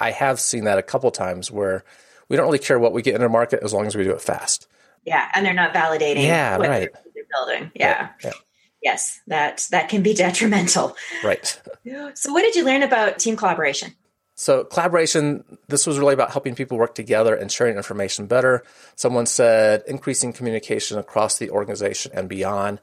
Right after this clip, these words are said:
Speaker 1: So extending what we know from product to the rest of the organization.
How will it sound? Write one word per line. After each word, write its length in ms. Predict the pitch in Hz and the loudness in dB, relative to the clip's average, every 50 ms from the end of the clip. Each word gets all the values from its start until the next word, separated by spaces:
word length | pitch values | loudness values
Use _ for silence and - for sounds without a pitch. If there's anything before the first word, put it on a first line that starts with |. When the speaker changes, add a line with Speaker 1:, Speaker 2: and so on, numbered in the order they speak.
| _ - - _ - - - _ | _ -20 -20 _ -20 -20 -18 _
Speaker 1:
So 460 | - - 123 113 107 104 104 101 104 | -2 2 4 4 6 6 6 4 4
extending 840 | 104 104 101 - - - - - 135 127 127 131 127 120 113 107 104 | 2 0 -2 0 0 0 2 2 2 2 2 2 2 2 2 2 2
what 220 | 104 107 - - | 4 2 2 2
we 100 | 110 107 | -2 -2
know 200 | 101 101 95 95 | 0 2 2 2
from 240 | - - 107 98 95 | 0 -2 -6 -8 -8
product 640 | - - 113 107 104 98 95 95 - - - - _ _ _ _ - | -4 0 2 2 4 4 2 0 -2 -6 -14 -18 _ _ _ _ -6
to 120 | - 110 | -6 -4
the 60 | 104 95 | -2 0
rest 240 | 101 95 - - | 0 0 0 -2
of 80 | - - | -4 -4
the 40 | 101 | -4
organization. 680 | 98 92 98 92 - 98 95 92 - - 98 95 92 | -4 -4 -4 -2 0 0 0 0 -2 -4 -6 -6 -8